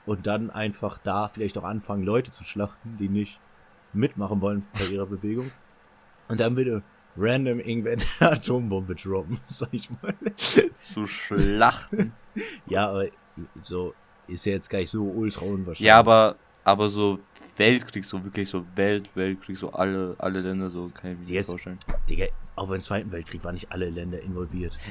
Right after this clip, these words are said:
Speaker 2: Ja, schon, aber
Speaker 1: Denkst
Speaker 2: schon
Speaker 1: du,
Speaker 2: viele Länder, aber ich
Speaker 1: Luxemburg
Speaker 2: glaub,
Speaker 1: so mit
Speaker 2: das würde
Speaker 1: seinen
Speaker 2: nicht
Speaker 1: zwei
Speaker 2: passieren.
Speaker 1: Soldaten?
Speaker 2: Das würde nicht passieren, glaub ich.
Speaker 1: Hey, das muss ein Staffelfinale werden, da muss jeder inbegriffen sein, jeder muss dabei sein. <laughs>
Speaker 2: Ja, aber hä?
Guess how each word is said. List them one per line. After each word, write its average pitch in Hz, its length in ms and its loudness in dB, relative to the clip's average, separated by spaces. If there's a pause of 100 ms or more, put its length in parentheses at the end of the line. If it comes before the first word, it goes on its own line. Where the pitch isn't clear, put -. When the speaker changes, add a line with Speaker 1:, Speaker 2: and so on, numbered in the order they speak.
Speaker 2:
Ja, 131 200 10
schon, 156 360 12
aber 123 380 12
Speaker 1:
Denkst 113 160 6
Speaker 2:
schon 123 160 8
Speaker 1:
du, 139 40 10
Speaker 2:
viele 123 240 8
Länder, 95 280 6
aber 151 120 10
ich 151 140 8
Speaker 1:
Luxemburg - 0 -
Speaker 2:
glaub, 117 100 6
Speaker 1:
so - 0 -
mit 123 80 4
Speaker 2:
das 107 100 0
würde 110 200 2
Speaker 1:
seinen - 20 2
Speaker 2:
nicht 113 80 2
Speaker 1:
zwei 101 120 4
Speaker 2:
passieren. 110 260 4
Speaker 1:
Soldaten? 107 360 -2 (1300)
Speaker 2:
Das - 140 -14
würde 98 180 0
nicht 101 160 -8
passieren, 95 400 -6
glaub 90 180 -10
ich. 92 160 -10 (920)
Speaker 1:
Hey, 92 140 -2
das 90 120 -4
muss 101 160 -2
ein - 80 -8
Staffelfinale 92 680 -2
werden, 90 200 -4
da 90 80 -6
muss 90 180 -8
jeder 104 260 -2
inbegriffen 98 560 -4
sein, 90 220 -8
jeder 98 220 -2
muss 95 160 -4
dabei 131 260 0
sein. - 320 0 (640)
<laughs> - 540 -8 (1800)
Speaker 2:
Ja, - 80 4
aber 107 100 6
hä? 110 340 2